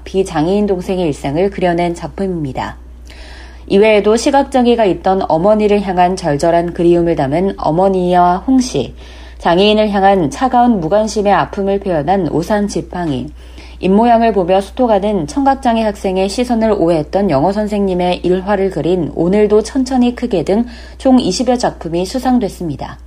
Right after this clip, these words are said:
대상을 수상한 최유리 씨는 "오빠 덕분에 큰 상을 받았다. 많은 것들을 깨닫게 해준 오빠와 가족에 감사하다"며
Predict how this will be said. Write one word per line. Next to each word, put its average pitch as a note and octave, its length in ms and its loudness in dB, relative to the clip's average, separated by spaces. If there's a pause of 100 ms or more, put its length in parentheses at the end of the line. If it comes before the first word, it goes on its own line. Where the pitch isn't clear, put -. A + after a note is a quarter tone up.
(280)
대상을 A#3+ 380 2
수상한 B3 400 4
최유리 C4+ 360 4
씨는 G3 520 0
"오빠 A#3+ 320 0
덕분에 G3 500 0
큰 C#4 200 0
상을 A#3+ 280 0
받았다. D3+ 640 -4 (320)
많은 G3+ 340 2
것들을 G#3 400 2
깨닫게 B3+ 380 0
해준 G#3 320 0
오빠와 E3+ 420 0
가족에 E3 380 -2
감사하다"며 E3 880 -2